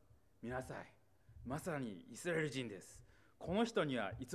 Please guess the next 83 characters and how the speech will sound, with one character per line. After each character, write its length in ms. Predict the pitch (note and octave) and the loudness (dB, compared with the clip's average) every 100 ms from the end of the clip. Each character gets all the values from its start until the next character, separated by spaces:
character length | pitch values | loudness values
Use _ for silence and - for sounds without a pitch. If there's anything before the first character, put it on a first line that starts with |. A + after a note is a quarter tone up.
| F3+ | 4
り 80 | F3 | 8
が 100 | D#3+ | 8
あ 40 | |
り 60 | E3+ | 8
ま 120 | C3+ | 4
せ 160 | E3 | 4
ん」 40 | C3 | 0
っ 20 | |
て 160 | - - | -4 -16
い 40 | |
う。 1040 | - - - - - - - - - - F#3 | -16 -12 -12 -12 -16 -20 -20 -20 -20 -12 0
で、 80 | E3+ | 4
私 320 | E3+ E4+ - | 6 6 6
た 100 | B3+ | 4
ち 80 | F3 | 8
か 100 | D3+ | 6
ら 60 | |
見 120 | C#3 | 8
る 100 | C3 | 2
と 100 | B2+ | 0
ち 100 | A2+ | -2
ょ 20 | G3+ | -2
っ 20 | |
と 80 | - - - | -2 -4 -4
変 80 | D#3 | -2
わ 80 | E3 | -2
っ 60 | - | -2
た 80 | |
コ 100 | - | -4
メ 120 | D#3 D3+ | -2 2
ン 60 | |
ト 100 | E3 | 0
で 120 | - | 0
す 140 | - - | -6 -2
よ 80 | - | -2
ね。 60 | - - - | -2 -12 -10
「あ 100 | - | 2
れ？」 80 | G#4+ | 2
っ 60 | A4 | 2
つ 180 | - - | -6 -8
っ 40 | |
て。 60 | - - - - - - - - - _ _ _ _ - - - - | -8 -8 -10 -14 -20 -20 -20 -20 -20 _ _ _ _ -20 -20 -20 -8
「あ 120 | A3+ | -4
れ？」 60 | - | -4
っ 20 | |
つ 120 | - | -8
っ 140 | - | -10
て。 280 | - C#5 - - - - - - - - _ _ _ _ _ - | -8 -10 -12 -16 -20 -20 -20 -20 -20 -20 _ _ _ _ _ -4
で、 140 | E3+ | 0
イ 100 | D3+ | 2
エ 80 | D4 | 2
ス 80 | - | 2
様 220 | A3 D#3+ | 2 4
は 60 | B2 | 2
疑-、 260 | D3 F#3 F#3 F3+ - | 0 2 2 0 -2
疑 460 | F3 D3+ G#3+ A#3+ A#3+ | -2 0 4 8 8
う。 80 | D#3 | 8
だ 120 | C4 | 6
け 120 | C4+ | 6
ど、 320 | E3+ D#3+ B2 - | 4 4 2 -4
そ 140 | - A3+ | 0 4
れ、 160 | B3+ | 4
私 320 | E3+ F#3 E4+ | 4 4 2
た 60 | C4+ | 0
ち 20 | |
に 80 | E3 | -2
と 100 | F3+ | -2
っ 20 | |
て 80 | C3+ | -4
ち 80 | - | -8
ょ 40 | |
っ 20 | |
と 80 | C#3+ - | -8 2
変 100 | C#3+ | 6
わ 120 | D3 | 6
っ 80 | D3 | 6
た 80 | F3 | 0
か 100 | E3+ | 0
も 80 | G#2 | 0
し 100 | A#2+ | -2
れ 140 | |
な 60 | |
い。 40 | B2 | -4